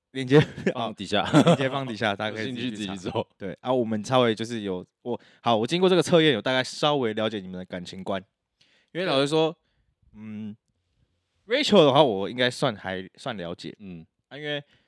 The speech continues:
Speaker 1: Derek 跟 Perry，其实我们三个人聊感情偶尔会，但是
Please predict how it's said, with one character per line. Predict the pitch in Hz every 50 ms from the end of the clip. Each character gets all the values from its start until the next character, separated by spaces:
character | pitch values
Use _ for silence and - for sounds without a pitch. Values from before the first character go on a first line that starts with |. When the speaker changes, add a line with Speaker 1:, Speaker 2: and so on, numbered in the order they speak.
| _ _ _
Speaker 1:
Derek | 151 151 147 139 - -
跟 | - 135 127 120
Perry， | 113 123 123 117 104
其 | - - 104
实 | 101 107
我 | 98 101 98
们 | 98 95 92 98 - _ _
三 | - - 131 135 135
个 | 123 117 98
人 | 90 87 87 92 _ _ _ _ _ _
聊 | _ 127 143 185
感 | - 165 127 113
情 | - - 110 101 -
偶 | - 104 113
尔 | 120 95
会， | - - 113 104 82 -
但 | - 127 123
是 | 120 120 110